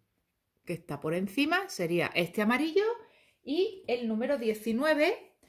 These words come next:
que sería este, y entonces pues debería de coger una hebra de este color y una hebra de este color.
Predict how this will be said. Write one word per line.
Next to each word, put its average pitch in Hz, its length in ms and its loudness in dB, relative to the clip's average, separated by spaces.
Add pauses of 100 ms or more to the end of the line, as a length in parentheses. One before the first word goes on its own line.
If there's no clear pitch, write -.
(400)
que 302 400 0 (1400)
sería 196 540 4
este, 294 580 -2
y 214 120 2
entonces 196 440 -2
pues 175 160 -4
debería 180 300 2
de 208 100 0
coger - 480 -6
una 196 380 2
hebra 180 440 -2 (440)
de 170 240 4
este 208 260 0
color 311 340 4 (460)
y 202 160 0
una 185 320 2
hebra 294 300 2 (720)
de 233 640 0
este 349 760 -2 (320)
color. 156 480 -2